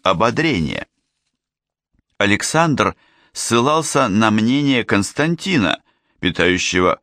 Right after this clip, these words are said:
природное отвращение к русскому трону. Через два года после этого разговора, летом тысяча восемьсот двадцать первого года,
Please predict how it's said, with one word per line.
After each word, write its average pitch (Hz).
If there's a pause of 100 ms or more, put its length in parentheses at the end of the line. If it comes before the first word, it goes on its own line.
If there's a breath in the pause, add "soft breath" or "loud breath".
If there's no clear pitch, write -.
(280)
природное 101
отвращение 95
к -
русскому 101
трону. 57 (880)
Через 95
два 147
года 135
после 82
этого 76
разговора, 73 (600)
летом 95
тысяча 87
восемьсот 82
двадцать 82
первого 78
года, 90